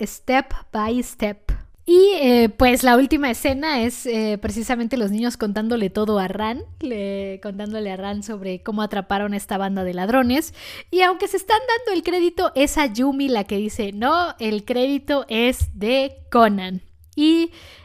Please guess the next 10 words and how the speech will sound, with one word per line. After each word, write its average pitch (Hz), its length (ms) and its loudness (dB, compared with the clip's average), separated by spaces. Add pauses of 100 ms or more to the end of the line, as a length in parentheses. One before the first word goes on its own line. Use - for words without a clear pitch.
eh, 220 380 0
aquí 302 680 6
le, 226 460 -2
le 220 180 -2
roba 233 400 -2
un 233 220 -6
besito 233 520 2
en 214 180 2
la 208 120 -2
mejilla 330 800 0